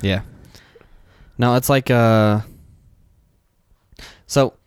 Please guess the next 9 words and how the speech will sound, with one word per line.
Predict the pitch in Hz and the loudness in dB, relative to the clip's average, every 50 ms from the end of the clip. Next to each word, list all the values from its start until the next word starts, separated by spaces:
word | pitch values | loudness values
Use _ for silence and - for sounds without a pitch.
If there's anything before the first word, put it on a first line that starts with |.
| _ _ _ _ _ - - - - - _ _ _ _ _ _ - - - - _ _ _ _ _ _ | _ _ _ _ _ -20 -20 -20 -20 -20 _ _ _ _ _ _ -20 -20 -20 -20 _ _ _ _ _ _
what | - 135 139 127 | -4 -2 0 0
you're | 160 160 | -2 0
saying | - - 139 127 123 110 107 | 0 0 0 2 0 0 0
is, | 95 110 107 107 | -2 -2 -2 -4
is | 107 104 - | -6 -6 -6
that | - 104 104 98 90 87 - - - - - _ _ _ _ _ | -4 -4 -4 -4 -4 -6 -10 -14 -18 -18 -20 _ _ _ _ _
in | - 107 101 - | -8 -8 -8 -8
future | - - - 131 - 127 | -10 -12 -12 -10 -8 -4
generations, | 123 123 123 123 117 117 113 110 - 110 101 101 104 107 - - - - | -2 -2 0 0 0 -2 -2 -2 -4 -6 -4 -4 -6 -6 -8 -10 -12 -12